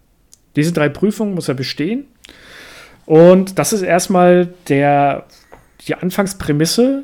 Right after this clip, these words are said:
unter der man das Spiel startet und mit der man einen nicht unerheblichen Teil des Spiels erstmal verbringt. Ich habe jetzt was vergessen, das kennst du wahrscheinlich nicht mehr, deswegen habe ich da jetzt gar nicht drüber nachgedacht. Wir waren vorhin bei, ähm, im Sinne von Neuerung technisch.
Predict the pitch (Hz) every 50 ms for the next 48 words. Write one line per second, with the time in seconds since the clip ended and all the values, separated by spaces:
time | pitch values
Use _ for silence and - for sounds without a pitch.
0 | - - 170 160 156 165 151 151 143 139 131 143 160 170 156 160 151 - - -
1 | 147 131 - - 123 131 156 165 - 214 - 156 156 156 156 - _ - 135 135
2 | 143 160 170 165 160 165 170 170 170 175 175 - - 147 143 143 143 139 139 143
3 | 143 143 139 - 139 139 147 190 285 - - - - 233 247 254 226 196 226 214
4 | - 190 180 - 190 180 170 - - 143 139 147 165 180 170 170 160 - - -
5 | - - - 160 156 - - - - 147 151 160 165 160 - - 151 143 - 165
6 | 151 143 - 151 135 127 127 143 143 127 127 - - - - - - - _ -
7 | - - 160 185 233 - - 175 - - 165 139 - - 190 196 - 170 196 240
8 | - 139 - - - 165 160 - - 190 208 196 175 165 - 160 151 160 151 139
9 | - 156 214 233 - - 135 143 170 190 165 143 - 147 139 147 151 151 - -
10 | 143 135 - 151 143 151 151 - - 143 139 131 131 131 170 175 - - 135 107
11 | 127 175 247 - - _ _ _ _ _ _ - - - - - - - - 127
12 | 127 143 165 220 233 - - 175 175 180 175 165 156 147 147 147 143 143 143 139
13 | - 135 139 135 135 139 139 - - 143 135 - 151 156 165 160 - - 143 143
14 | 139 139 135 - 135 135 127 151 190 190 165 123 147 185 202 196 - 143 139 -
15 | 165 185 285 - - - _